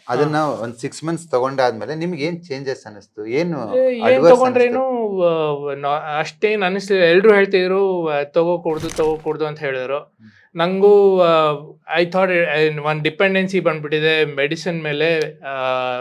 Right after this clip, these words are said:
Speaker 2: ಪಿಲ್ ಮೇಲೆ, ನಂಗೆ ಅವಾಯ್ಡ್ ಮಾಡ್ಬೇಕು ಅಂತ ನಾನ್, I decided I'll avoid that. ನ್ಯಾಚುರಲ್ ಆಗಿ ಟ್ರೀಟ್ಮೆಂಟ್ ಏನಿದ್ರೆ, ನ್ಯಾಚುರಲ್ ಫುಡ್ ನಲ್ಲಿ.
Speaker 1: ಇವಾಗ all medicines are, ಆ,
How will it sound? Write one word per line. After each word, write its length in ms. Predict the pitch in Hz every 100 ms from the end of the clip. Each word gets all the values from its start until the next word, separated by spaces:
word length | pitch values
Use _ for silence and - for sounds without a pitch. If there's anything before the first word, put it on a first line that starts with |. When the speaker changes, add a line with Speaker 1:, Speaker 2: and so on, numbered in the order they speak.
| -
Speaker 2:
ಪಿಲ್ 200 | 185 196
ಮೇಲೆ, 440 | 170 156 156 165
ನಂಗೆ 260 | 156 139 143
ಅವಾಯ್ಡ್ 300 | 135 156 175
ಮಾಡ್ಬೇಕು 420 | 151 135 131 -
ಅಂತ 160 | 147 180
ನಾನ್, 360 | 165 147 139 131 123 _ _ _ 143
I 40 |
decided 360 | 143 135 180 220
I'll 300 | 202 147 131
avoid 280 | 127 131 139
that. 280 | 139 120 - _ _ _ _ -
ನ್ಯಾಚುರಲ್ 440 | 156 156 185 170
ಆಗಿ 220 | 160 160 165
ಟ್ರೀಟ್ಮೆಂಟ್ 480 | 160 156 156 156
ಏನಿದ್ರೆ, 540 | 143 151 156 147 147 147
ನ್ಯಾಚುರಲ್ 480 | 139 143 143 147 139
ಫುಡ್ 280 | 143 -
ನಲ್ಲಿ. 160 | 135 131
Speaker 1:
ಇವಾಗ 180 | 120 131 131 - - 104 107
all 260 | 139 151
medicines 580 | 139 131 139 - 143 143
are, 400 | - 131 127 123
ಆ, 200 | 117 104